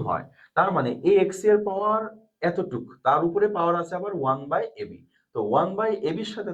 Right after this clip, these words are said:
তুমি যদি এ মাইনাস বি গুণ করো, তাহলে তোমার এ মাইনাস বি উপরে চলে যাবে আর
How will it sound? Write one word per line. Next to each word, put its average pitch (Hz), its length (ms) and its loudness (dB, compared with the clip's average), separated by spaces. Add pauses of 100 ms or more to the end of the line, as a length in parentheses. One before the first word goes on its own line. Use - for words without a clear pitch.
তুমি 165 220 -10
যদি 139 140 -8 (120)
এ - 100 2
মাইনাস 180 320 -4
বি 180 60 -8 (120)
গুণ 165 140 0 (140)
করো, 113 200 -2 (120)
তাহলে 135 280 -2
তোমার 123 240 -4 (440)
এ 135 140 4 (160)
মাইনাস 139 360 2
বি 143 160 -8
উপরে 147 200 0 (100)
চলে 156 220 0
যাবে 143 180 2 (160)
আর 110 60 0